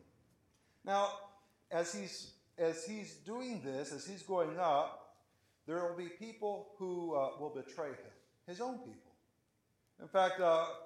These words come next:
John one eleven says he came to his own, and those who were his own did not receive him. They, they turned him in.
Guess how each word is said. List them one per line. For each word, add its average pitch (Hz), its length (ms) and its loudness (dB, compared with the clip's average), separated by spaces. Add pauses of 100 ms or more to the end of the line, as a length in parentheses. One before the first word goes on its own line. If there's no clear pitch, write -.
John 180 340 2
one 180 180 2
eleven 170 380 4
says 160 240 -4
he 170 60 -6
came 190 320 -6
to 180 80 -4
his 143 160 -4
own, 185 340 2 (560)
and 151 160 -4
those 202 320 4
who 190 140 -2
were 170 260 0
his 160 140 -6
own 185 200 2
did 160 120 -4
not 160 180 -2
receive 220 440 -4 (100)
him. 123 100 -8 (640)
They, 196 180 -6
they 208 140 -2
turned 208 240 -4
him 208 100 -2
in. 285 220 -4